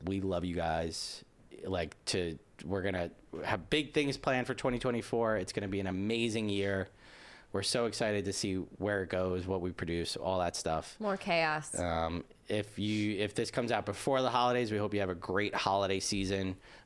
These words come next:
Speaker 1: um, an amazing new year.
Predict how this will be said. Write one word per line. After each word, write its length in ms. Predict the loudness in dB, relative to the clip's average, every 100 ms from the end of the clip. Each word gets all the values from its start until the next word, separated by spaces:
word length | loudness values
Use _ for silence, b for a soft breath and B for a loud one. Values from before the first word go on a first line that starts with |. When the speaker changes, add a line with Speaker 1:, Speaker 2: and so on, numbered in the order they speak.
| -4
Speaker 1:
um, 800 | 0 0 0 0 -2 -4 -6 -8
an 240 | -6 -4 -4
amazing 640 | -2 0 0 0 0 -2
new 100 | -2
year. 440 | -2 -2 -2 -4